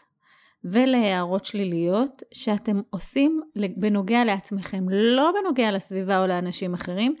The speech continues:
אלא בנוגע לעצמכם. אתם יכולים לכתוב את זה בטלפון, אתם יכולים לכתוב את זה בפתק, ואחרי ארבעים ושמונה שעות,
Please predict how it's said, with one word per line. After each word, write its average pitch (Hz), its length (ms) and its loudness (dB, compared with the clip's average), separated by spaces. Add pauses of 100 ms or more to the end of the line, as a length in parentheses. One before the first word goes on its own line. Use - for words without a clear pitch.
(400)
אלא 262 240 4
בנוגע 185 500 -2
לעצמכם. 175 680 -4 (1700)
אתם 247 120 0
יכולים 214 300 2
לכתוב 190 260 -2
את 190 80 -2
זה 185 80 -2
בטלפון, 240 640 0
אתם 196 180 -8
יכולים 190 240 -8
לכתוב 190 300 -2
את 190 100 -2
זה 185 320 -2
בפתק, 277 600 -2 (280)
ואחרי 220 560 -2
ארבעים 302 340 2
ושמונה 302 340 0
שעות, 302 380 -2